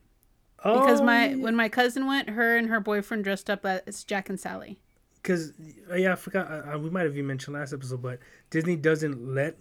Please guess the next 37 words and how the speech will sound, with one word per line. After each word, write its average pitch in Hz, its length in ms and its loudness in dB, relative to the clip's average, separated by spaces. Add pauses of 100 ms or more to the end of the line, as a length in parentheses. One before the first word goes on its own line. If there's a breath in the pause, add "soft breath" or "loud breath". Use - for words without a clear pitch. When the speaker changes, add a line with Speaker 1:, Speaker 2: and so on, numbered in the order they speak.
(140)
Speaker 2:
people, 175 320 -6
adults 233 160 0
Speaker 1:
Usually 339 340 4
they 285 160 0
don't 247 240 2
like 214 320 -2
adults 202 440 -2
dressing 190 360 -4
up 180 160 -4 (880)
as 202 140 0
Speaker 2:
'Cause 139 120 -2
it, 143 40 -2
Speaker 1:
characters. 185 640 -4
Speaker 2:
it 156 40 0
mixes 160 360 0
with 135 220 -2
the, 123 120 -8
Speaker 1:
Right, 175 320 -4
Speaker 2:
the, 127 60 -10
Speaker 1:
especially 240 380 0
if 208 60 0
Speaker 2:
yeah. - 40 -10
Speaker 1:
they're 190 120 -2
really 190 280 -2
good 180 240 -10
costumes. - 640 -6 (200)
<laughs> - 220 -20
'Cause, - 380 -4 (560 loud breath)
yeah, 196 380 -2
Speaker 2:
Oh, 160 240 6
they 147 120 4
outdo 143 240 4
Speaker 1:
it'll, 151 180 4
Speaker 2:
them? 160 100 2
Speaker 1:
it'll 202 260 0
Speaker 2:
Yeah. - 80 -2
Speaker 1:
con-, 101 240 0